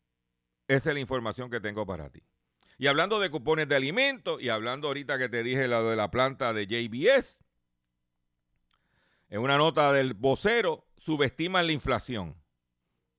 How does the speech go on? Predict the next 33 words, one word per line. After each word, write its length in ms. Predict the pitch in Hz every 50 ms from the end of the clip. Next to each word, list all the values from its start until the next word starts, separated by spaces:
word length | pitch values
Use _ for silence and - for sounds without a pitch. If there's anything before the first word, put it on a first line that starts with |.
| _ _ _ _ _ _ _ _ _ _ _ _ _ _ _ _ _
En 120 | - 92 82
Puerto 240 | 110 104 85 110 101
Rico 200 | 120 147 147 143
están 220 | - 135 143 143
subestimando 880 | 165 170 139 131 117 127 - _ _ - 120 104 101 107 120 139 165 160
la 60 | 147
inflación. 600 | 127 - 113 95 - - 104 92 87 78 73 - _ _ _ _ _ _ -
Lo 180 | 113 123 123 -
que 140 | - 120
dice 300 | 117 131 143 - - 185
las 180 | 180 175 151 -
cifras 340 | - 160 - - 165 160 147
del 140 | 151 147 139
gobierno, 520 | 139 131 117 123 135 139 139 131 120 110
lo 120 | 107 101
que 120 | 92 104 101
dice 260 | 107 113 - - 151
el 60 | 143
Banco 280 | 131 139 139 123 147 139
de 60 | 135
Desarrollo, 680 | 123 110 123 110 123 139 143 131 113 101 85 87 - _ _ _ _ _ _ _ _ _ _ _ _
está 280 | - 98 - - 139
muy 220 | 139 139 147 170 165
por 220 | - 170 170 151
debajo 360 | 139 147 139 156 160 165 160
de 100 | 151 147
la 160 | 139 131 123 113
realidad 440 | 131 131 127 123 123 135 - 131
que 80 | - 139
usted 200 | 123 - 143 135
y 60 | 139 135
yo 180 | 147 156 151
vivimos. 520 | 147 135 123 117 123 127 127 117 98 85